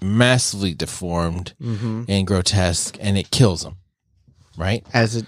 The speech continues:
Speaker 2: as one does.
Speaker 1: And Junpei comes over and looks at it, and he's like, "Whoa."
Speaker 2: What the fuck?
Speaker 1: And he runs out of the
Speaker 2: He,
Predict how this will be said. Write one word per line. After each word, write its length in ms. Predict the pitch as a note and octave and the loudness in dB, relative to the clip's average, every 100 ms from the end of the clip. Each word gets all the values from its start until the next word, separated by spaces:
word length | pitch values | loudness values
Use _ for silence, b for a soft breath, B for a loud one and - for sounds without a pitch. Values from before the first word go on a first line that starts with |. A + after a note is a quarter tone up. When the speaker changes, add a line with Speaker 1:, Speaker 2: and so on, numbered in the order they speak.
| - | -2
Speaker 2:
as 240 | A#2 G#2+ | 0 0
one 260 | A2+ A2+ A2 | 0 0 2
does. 600 | A2+ G2 A2 A#2 - - G2 | 2 4 2 0 -4 -6 0
Speaker 1:
And 180 | G2+ | 2
Junpei 420 | G2+ E3 A3+ D3 - | 6 6 8 4 4
comes 260 | A2+ G#2+ | 4 6
over 240 | G#2 G2 G2 | 6 4 2
and 200 | F#2+ F#2+ | 2 2
looks 220 | G#2 - | 0 2
at 120 | G#2+ F#2 | 0 2
it, 40 | |
and 80 | F#2+ | 0
he's 140 | A2 | 2
like, 80 | F#2+ F2+ | 0 -4
"Whoa." 680 | F2 G#2+ B2+ E3 A2+ C#2+ G#2+ _ _ _ _ | -4 0 4 6 6 4 -8 _ _ _ _
Speaker 2:
What 340 | - B2 C#3 D3 - | -10 -4 -2 -4 -6
the 240 | A#2 G2 - - | -6 -6 -12 -2
fuck? 840 | C#3 C#3 C#3+ D3 D3 D3+ D3+ D#3 D3+ | 2 4 2 2 0 0 0 2 2
Speaker 1:
And 80 | |
he 140 | D#3 D#3 | 4 6
runs 260 | D#3 C#3+ | 6 4
out 140 | C#3 B2 | 4 4
of 140 | A#2+ | 2
the 80 | C3 | 0
Speaker 2:
He, 120 | - | -2